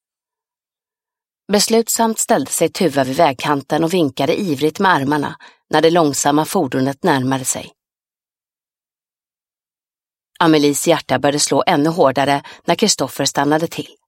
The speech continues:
Han vevade ner rutan och såg frågande på dem. Hög rockabillymusik strömmade ut från högtalarna och ekade i busskuren.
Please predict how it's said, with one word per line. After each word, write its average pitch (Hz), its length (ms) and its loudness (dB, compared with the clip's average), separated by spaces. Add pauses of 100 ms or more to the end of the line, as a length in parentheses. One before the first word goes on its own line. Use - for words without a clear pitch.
(880)
Han 165 220 2
vevade 147 340 2
ner 147 220 4
rutan 147 420 0
och 165 80 -2
såg 139 240 -2
frågande 151 480 0
på - 200 -4
dem. - 160 -10 (800)
Hög 151 400 2
rockabillymusik 147 880 0
strömmade 156 380 0
ut 135 140 -4
från 143 160 -2
högtalarna 147 760 0 (300)
och 202 140 2
ekade 147 400 0
i 151 80 2
busskuren. 135 640 -4